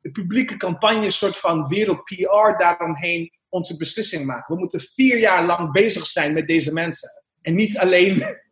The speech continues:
die, die twee, drie maanden van, eh, van campagne voeren.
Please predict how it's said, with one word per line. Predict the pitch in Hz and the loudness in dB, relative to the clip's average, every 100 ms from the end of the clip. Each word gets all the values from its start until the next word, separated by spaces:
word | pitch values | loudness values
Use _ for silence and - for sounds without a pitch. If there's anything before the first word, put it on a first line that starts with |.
| _ _ _ _ | _ _ _ _
die, | - 151 175 135 _ | -12 -6 -6 -6 _
die | 165 160 | -6 0
twee, | 196 180 | 4 4
drie | 165 170 | 4 4
maanden | 160 160 160 | 4 4 2
van, | 165 151 | 2 0
eh, | 147 143 143 | 2 2 0
van | - 147 139 | -2 -4 -2
campagne | 135 135 147 123 | -2 -2 -2 -4
voeren. | 104 98 - | -8 -16 -16